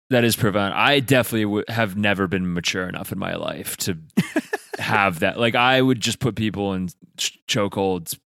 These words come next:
Speaker 1: because they looked at, like,
Speaker 2: <laughs> Yeah.
Speaker 1: I,
Speaker 2: I would,
Speaker 1: I
Speaker 2: I would
Speaker 1: don't,
Speaker 2: not
Speaker 1: I
Speaker 2: be a
Speaker 1: don't
Speaker 2: good steward of, like, any sort of real training.
Speaker 1: I would need years of cultivation before
Speaker 2: <laughs>
Speaker 1: learning how to chop a board.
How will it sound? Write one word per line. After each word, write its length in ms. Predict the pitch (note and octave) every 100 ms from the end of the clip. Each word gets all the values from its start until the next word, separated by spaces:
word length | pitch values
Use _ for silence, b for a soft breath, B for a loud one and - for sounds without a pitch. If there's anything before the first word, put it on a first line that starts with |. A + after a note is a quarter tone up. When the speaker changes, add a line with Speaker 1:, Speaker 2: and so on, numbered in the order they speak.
| -
Speaker 1:
because 680 | G2 F#2+ F#2 F2 E2 - -
they 140 | G2+ F2+
looked 240 | F#2 -
at, 100 | -
like, 240 | F#2 F2 _ _
Speaker 2:
<laughs> 220 | - - -
Yeah. 200 | D#3 C3+ B B B B -
Speaker 1:
I, 140 | A#2
Speaker 2:
I 20 |
would, 60 | B2+
Speaker 1:
I 140 | C#3
Speaker 2:
I 40 | G#3+
would 60 |
Speaker 1:
don't, 40 | A3+
Speaker 2:
not 140 | G#3+
Speaker 1:
I 20 | G#3+
Speaker 2:
be 60 |
a 40 | G#3
Speaker 1:
don't 80 |
Speaker 2:
good 120 | F3 D#3+
steward 420 | - D#3 C#3+ B2+
of, 180 | B2+ A#2+
like, 240 | B2+ B2+ -
any 180 | C#3
sort 180 | C3+ C#3
of 100 | C3
real 160 | A#2+ A#2
training. 420 | - - - B1+ _ _ -
Speaker 1:
I 120 | A#2+
would 160 | C3+ C3+
need 180 | B2+
years 320 | A2+ A2+ A2 G2
of 140 | E2
cultivation 600 | G2+ F2+ E2+ E2+ - E2+
before 500 | F2 - F2+ E2+ E2
Speaker 2:
<laughs> 40 |
Speaker 1:
learning 400 | F#2+ F#2+ F#2 F2
how 140 | F2 F2
to 80 | F2
chop 280 | - F#2
a 60 | F#2
board. 380 | F#2 F2 E2+